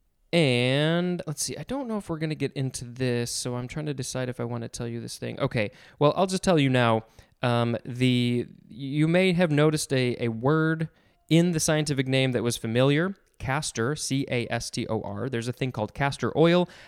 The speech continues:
I'm not a hundred percent sure if that is related or, or comes from a beaver, um, but there is something that comes from a beaver. Um,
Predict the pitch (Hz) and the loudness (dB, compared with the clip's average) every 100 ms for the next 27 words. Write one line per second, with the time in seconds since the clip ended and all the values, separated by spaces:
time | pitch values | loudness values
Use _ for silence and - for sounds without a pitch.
0 | - 123 131 208 - 147 185 165 170 147 | -6 0 2 0 0 2 2 2 0 0
1 | 156 147 120 123 165 135 147 143 156 139 | 0 0 0 0 0 2 2 2 2 2
2 | 135 135 131 - _ _ _ 127 120 - | 2 0 -2 -8 _ _ _ 0 0 0
3 | 117 - 156 156 151 143 120 120 123 107 | 0 2 2 2 0 2 2 2 2 0
4 | 104 - _ - - _ 123 120 120 - | -4 -6 _ -20 -20 _ 0 2 0 -4
5 | 113 113 135 127 123 - 202 220 - 117 | -8 0 0 2 -2 2 2 2 0 0
6 | 107 107 107 127 - 123 - 165 185 202 | 0 -2 -2 -4 -6 -8 -4 0 0 0
7 | - 131 127 127 - 131 113 104 104 107 | -4 -2 0 0 -2 -4 -2 -2 0 -2
8 | 165 - _ _ _ _ _ _ _ - | -2 -8 _ _ _ _ _ _ _ -12
9 | - 127 120 120 120 120 117 | -2 0 2 2 0 0 -4